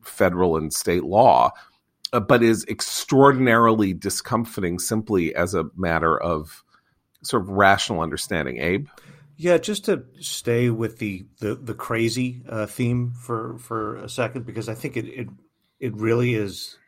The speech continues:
Speaker 2: um, astounding, uh, what he did this past year and a half. To me, the sort of craziest part of all this is that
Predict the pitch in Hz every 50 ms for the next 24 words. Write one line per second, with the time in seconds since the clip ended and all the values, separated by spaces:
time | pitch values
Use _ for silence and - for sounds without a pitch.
0 | _ _ - 101 95 87 85 85 82 82 _ _ _ _ _ _ _ - - -
1 | - - - 113 107 113 120 120 143 147 151 143 139 131 _ 277 - 110 113 123
2 | 127 131 131 131 - - - 107 98 131 123 131 131 127 135 147 131 117 135 143
3 | 151 156 156 151 156 - - 131 135 139 120 - 151 147 143 135 - - 143 143
4 | 143 143 131 135 147 147 147 147 - _ _ _ _ _ - - - _ _ _
5 | _ - 135 139 147 160 190 208 214 208 202 202 - 147 123 120 123 120 113 113
6 | 110 104 101 101 _ _ _ _ _ - - - - - - - - - 151 147
7 | 151 160 147 135 147 135 - - - - - - 120 120 107 104 98 - - _
8 | _ _ _ _ _ _ _ _ _ _ _ _ _ _ - 101 107 131 135 123
9 | 131 131 120 107 95 - - - - - - 131 110 98 92 104 110 107 107 107
10 | 120 _